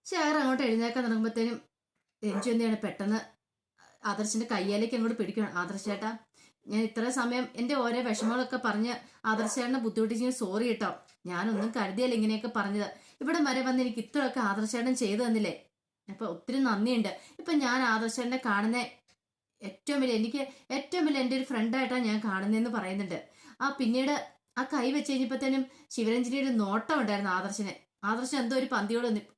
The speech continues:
ആദർശ് പെട്ടെന്ന് കണ്ണങ്ങോട്ട് പിൻവലിക്കുവാണ്. രഞ്ജുവിന്റെ ഉദ്ദേശം അത് തന്നെയായിരുന്നു, ആദർശിനെ കൂടെ തന്നെ ഒന്ന് പ്രണയിപ്പിക്കണം.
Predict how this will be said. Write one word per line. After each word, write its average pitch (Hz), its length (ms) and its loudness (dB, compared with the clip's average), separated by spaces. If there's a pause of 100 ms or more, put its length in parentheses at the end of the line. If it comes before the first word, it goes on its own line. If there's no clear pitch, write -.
(100)
ആദർശ് 294 400 -2
പെട്ടെന്ന് 254 360 -2 (120)
കണ്ണങ്ങോട്ട് 247 420 0
പിൻവലിക്കുവാണ്. 214 640 0 (1160)
രഞ്ജുവിന്റെ 190 360 -2
ഉദ്ദേശം 240 340 0
അത് 254 120 2
തന്നെയായിരുന്നു, 254 420 2 (280)
ആദർശിനെ 294 440 0
കൂടെ 269 180 0
തന്നെ 226 260 2
ഒന്ന് 233 140 0
പ്രണയിപ്പിക്കണം. 202 720 -2